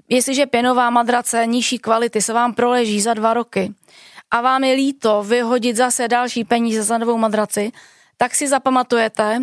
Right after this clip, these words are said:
že to byla měkká madrace, kde, ve které se vám udělala prohlubeň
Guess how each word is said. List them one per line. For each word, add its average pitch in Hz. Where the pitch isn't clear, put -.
že 214
to 277
byla 285
měkká 262
madrace, 240
kde, 233
ve 233
které 233
se 233
vám 220
udělala 226
prohlubeň 214